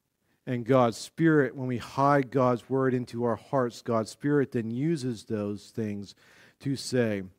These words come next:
"This is what my will is. This is how that verse applies to your situation. This is how you are to walk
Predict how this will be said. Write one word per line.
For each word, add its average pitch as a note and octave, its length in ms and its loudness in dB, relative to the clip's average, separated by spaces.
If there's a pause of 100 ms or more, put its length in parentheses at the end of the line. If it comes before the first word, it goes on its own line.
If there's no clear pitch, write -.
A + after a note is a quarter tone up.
(480)
"This C#3 500 2 (280)
is A2+ 500 0 (220)
what A2+ 200 -2
my A2 160 -4
will G#2 360 -2
is. - 220 -20 (380)
This D3+ 280 2
is C#3+ 200 -2
how C#3 440 2 (140)
that D3 320 4 (160)
verse D3 320 2
applies C3+ 600 2
to A#2 100 -10
your C3 320 0
situation. A2+ 960 -4 (260)
This D#3+ 480 2
is D3+ 260 0
how B2+ 460 -4 (1000)
you C3+ 220 -2
are B2+ 100 0
to B2+ 140 -8
walk A2+ 540 -4